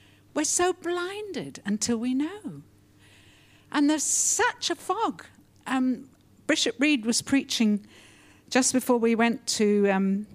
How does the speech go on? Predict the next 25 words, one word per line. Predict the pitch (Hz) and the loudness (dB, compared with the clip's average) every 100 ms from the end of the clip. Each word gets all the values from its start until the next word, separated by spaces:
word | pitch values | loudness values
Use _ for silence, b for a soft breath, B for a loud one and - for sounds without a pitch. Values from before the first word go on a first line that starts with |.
| - | -6
Australia, | 208 220 - 247 262 247 151 143 - B B | -2 0 -2 0 0 0 -2 -8 -14 B B
and | 233 240 | -2 0
he | 311 | 0
was | 294 - | 0 0
talking | 311 302 277 | -2 0 2
about | 254 220 | 2 -2
that | 208 - | -4 -6
verse | - 233 226 - | -4 -2 -2 -2
where | 190 190 | -4 -6
it | - | -2
says, | - 220 - B B B B B B | 0 0 -2 B B B B B B
"He | B 262 | B 0
lifted | 269 311 - 254 | 0 -2 -2 -2
a | 240 | -2
veil | 208 - 220 285 311 294 214 131 139 - _ _ _ | -4 -4 -2 0 2 0 -2 -4 -10 -14 _ _ _
from | - 208 - | -6 -4 0
off | 220 - - | -2 -2 -4
the | 214 | 0
minds." | 214 220 214 151 143 147 - - B B B B B | 0 0 -2 -4 -6 -6 -4 -4 B B B B B
And | 240 277 | 0 0
if | - | 2
you | 330 | -2
can | - 311 | 0 -4
picture | - 359 - - 262 | -2 -6 -4 -6 -2
that, | 254 202 | -2 -4